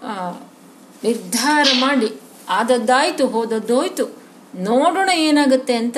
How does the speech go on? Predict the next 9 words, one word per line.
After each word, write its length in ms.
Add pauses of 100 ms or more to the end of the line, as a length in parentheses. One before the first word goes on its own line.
(160)
ಧೈರ್ಯದಿಂದ 880 (440)
ಆದಿಪ್ರಾಸವನ್ನ 880
ಬಿಟ್ಟು 320
ಒಂದು 220
ಕವಿತೆಯನ್ನ 640
ಅವರು 480 (220)
ರಚನೆ 400
ಮಾಡಿದ್ರು. 500 (460)
ಹೊಲೆಯನು 840